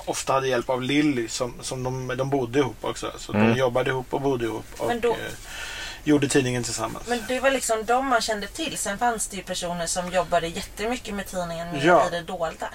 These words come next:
Speaker 1: Ja, och m-, många såna skribenter som var återkommande men som jag inte tror tillhörde redaktionen, liksom.
Speaker 2: Det var någon som heter Cyrus, kommer jag ihåg.
Speaker 1: Han blev ju chefredaktör.
Speaker 2: Ja,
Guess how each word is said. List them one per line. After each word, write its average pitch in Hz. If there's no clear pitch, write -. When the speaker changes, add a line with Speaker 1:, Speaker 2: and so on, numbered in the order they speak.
Speaker 1:
Ja, 175
och 156
m-, 160
många 151
såna 143
skribenter 165
som 156
var 147
återkommande 160
men 143
som 147
jag 139
inte 127
tror 127
tillhörde 131
redaktionen, 139
liksom. 127
Speaker 2:
Det -
var -
någon 113
som -
heter 104
Cyrus, 104
kommer -
jag -
ihåg. -
Speaker 1:
Han 247
blev 185
ju 170
chefredaktör. 127
Speaker 2:
Ja, 113